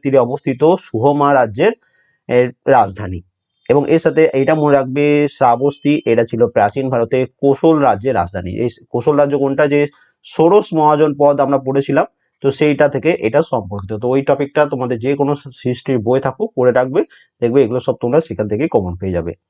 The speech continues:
ড্যাশ দূষণের মাত্রা বা তীব্রতা হ্রাস বা নির্মূল করে?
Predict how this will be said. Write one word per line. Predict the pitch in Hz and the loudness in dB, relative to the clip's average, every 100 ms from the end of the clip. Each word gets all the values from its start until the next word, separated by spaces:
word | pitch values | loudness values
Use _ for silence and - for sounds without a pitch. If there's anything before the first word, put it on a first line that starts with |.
| _ _ _ _ - | _ _ _ _ -12
ড্যাশ | 110 156 190 214 151 | 0 4 4 0 -2
দূষণের | 160 160 175 180 | -4 0 2 4
মাত্রা | 165 147 143 156 170 | 4 2 0 2 2
বা | 165 156 - | 2 0 0
তীব্রতা | 143 123 147 143 156 147 | -4 0 0 2 2 2
হ্রাস | 123 127 120 | 2 2 2
বা | 127 143 | 0 0
নির্মূল | 117 107 104 101 | -2 -6 -6 -6
করে? | 98 90 | -4 -4